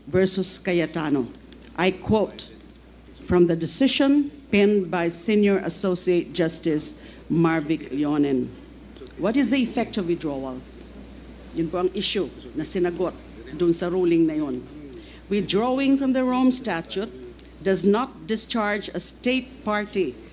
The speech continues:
from the obligations it has incurred. Then the Supreme Court proceeded to say, "A state shall not be discharged by reason of its withdrawal from the obligations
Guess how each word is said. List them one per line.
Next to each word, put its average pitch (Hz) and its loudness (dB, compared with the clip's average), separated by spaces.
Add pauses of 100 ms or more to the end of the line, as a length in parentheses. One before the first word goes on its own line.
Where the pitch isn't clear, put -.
(140)
from 190 2
the 185 2
obligations 175 2
it 170 -2
has 165 -4
incurred. 165 2 (920)
Then 160 4
the 160 2
Supreme 190 0
Court 220 0
proceeded 214 -2
to 220 -2
say, 143 -4 (680)
"A 180 2
state - -2 (340)
shall 208 2
not 208 0
be 233 -2
discharged 175 -4
by 180 0
reason 185 4 (440)
of 185 0
its 190 0
withdrawal 196 -2 (300)
from 262 6
the 262 4
obligations 196 0